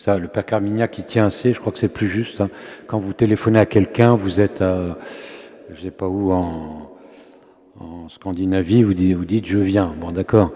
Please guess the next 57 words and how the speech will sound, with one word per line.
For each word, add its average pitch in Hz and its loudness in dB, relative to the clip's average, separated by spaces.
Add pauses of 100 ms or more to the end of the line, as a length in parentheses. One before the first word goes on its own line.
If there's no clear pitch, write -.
(280)
puis 95 -8
vous 87 -4
êtes 98 -2
à 80 -4
Roissy, 101 -2
vous 101 -4
dites, « 101 -6
Voilà, 98 -6
j'arrive », 92 -2
quoi. 92 -10
Vous 85 -12
êtes 90 -14
un 92 0
peu 85 2
plus - -14
près, 90 -6
quoi. 82 -12
Ou 87 -10
bien 90 -8
sur 92 -10
le 92 -2
quai 98 -6
à 87 -6
Montparnasse, « 92 -10
Ouais, 85 -14
j'arrive, 92 -14
je - -20
suis 82 -20
là ». 85 -20
<laughs> - -20
Ouais, 104 -2
c'est 113 4
des 104 4
petites - -8
nuances, 85 -6
bon, 82 -12
enfin, 80 -16
pas 101 -6
non 90 -8
plus - -16
se - -14
déchirer, 92 -2
hein, 90 -4
pour - -14
ça, 123 -4
mais 117 -6
enfin, 107 -10 (540)
c'est - -6
plus - -10
poétique 104 -4
aussi 104 -6
d'arriver 92 4
que - -4
de 85 -12
venir, 85 -4
quoi. 82 -14
C'est - -20